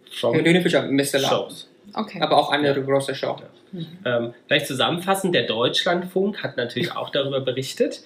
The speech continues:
Speaker 3: Großartig.
Speaker 1: Der Deutschlandfunk Kultur, weil unsere Quellen sind ja wirklich immer sehr
Speaker 2: Absolut.
Speaker 1: äh, niveauvoll und Deutschlandfunk Kultur, ne? Was gibt's
Speaker 3: Man letzte,
Speaker 1: Besseres?
Speaker 3: letzte Woche bei dem kleinsten Penis der Welt gesehen,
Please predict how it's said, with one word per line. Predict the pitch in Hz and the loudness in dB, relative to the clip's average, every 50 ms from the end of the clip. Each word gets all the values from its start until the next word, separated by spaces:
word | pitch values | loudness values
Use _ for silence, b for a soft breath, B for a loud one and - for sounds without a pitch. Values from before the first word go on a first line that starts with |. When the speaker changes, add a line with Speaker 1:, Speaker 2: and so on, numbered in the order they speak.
| B B B | B B B
Speaker 3:
Großartig. | B - 185 - 120 117 | B -6 -2 0 0 2
Speaker 1:
Der | - 113 | 0 0
Deutschlandfunk | 117 117 - 143 135 135 131 - 147 139 143 135 | -2 -2 0 -2 -2 -2 -2 -4 -6 -6 -6 -6
Kultur, | - - 135 131 127 - - - 165 180 175 | -4 -2 -2 -2 -2 -4 -4 -2 0 2 2
weil | 147 123 | 2 2
unsere | 120 120 117 - - | 0 0 -4 -8 -8
Quellen | - - 120 117 127 143 | -4 -2 0 0 0 0
sind | 139 135 127 120 | 0 -2 0 0
ja | 117 - | -2 -2
wirklich | 120 117 - 120 - | -4 -6 -8 -10 -8
immer | - 120 113 113 113 107 | -4 -2 -2 -2 -2 -4
sehr | 110 110 110 110 110 110 - - - - | -4 -4 -4 -2 -2 -4 -4 -8 -12 -14
Speaker 2:
Absolut. | - - - 160 151 165 165 - - _ _ _ _ _ _ - 554 - | -12 -10 -8 -8 -6 -8 -8 -10 -16 _ _ _ _ _ _ -10 -6 -4
Speaker 1:
äh, | 127 123 120 117 113 113 117 | -2 0 0 0 0 0 -2
niveauvoll | 113 110 107 107 110 113 113 - - 190 214 220 | -4 -4 -4 -4 -4 -4 -2 0 2 2 2 2
und | 170 127 - | 0 -2 -2
Deutschlandfunk | 107 104 104 - 127 120 120 120 - 131 123 120 - | -2 -4 -2 -2 -2 -2 -2 -2 -4 -4 -4 -4 -4
Kultur, | - 110 - - - 123 127 156 165 | -8 -8 -8 -6 -4 -2 0 0 0
ne? | 127 123 160 196 202 | 0 0 -2 -2 -4
Was | 190 - - - | -6 -10 -8 -6
gibt's | - - - | -6 -4 -2
Speaker 3:
Man | - 190 190 | 0 2 2
letzte, | 185 190 - 226 | 2 2 2 0
Speaker 1:
Besseres? | 208 202 202 208 | 2 2 4 4
Speaker 3:
letzte | 202 202 208 - 202 190 | 4 2 2 0 -2 -2
Woche | 196 180 - | -2 -2 0
bei | - 190 180 | 0 0 0
dem | 175 165 175 185 - | 0 0 -4 -6 -8
kleinsten | - - 202 185 180 - - - 165 | -6 -4 -4 -4 -4 -6 -10 -10 -8
Penis | - 185 170 170 170 - | -6 -4 -4 -4 -2 -2
der | 185 175 170 | 0 0 2
Welt | 170 175 175 - | 2 0 0 0
gesehen, | - 196 185 208 208 214 226 | -2 0 2 4 2 2 2